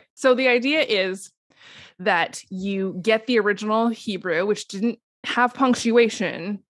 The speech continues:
I'm not sure if Hebrew has punctuation now, 'cause I don't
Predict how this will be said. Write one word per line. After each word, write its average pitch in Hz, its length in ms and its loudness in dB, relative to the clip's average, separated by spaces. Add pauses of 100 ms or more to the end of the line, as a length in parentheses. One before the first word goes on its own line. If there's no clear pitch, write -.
I'm 185 80 -8
not 175 160 -4
sure 180 140 -4
if 175 60 -12
Hebrew 170 240 -6
has 160 200 -4
punctuation 165 560 -10
now, 147 380 -6 (480)
'cause - 180 -16
I 147 180 -8
don't 156 320 -6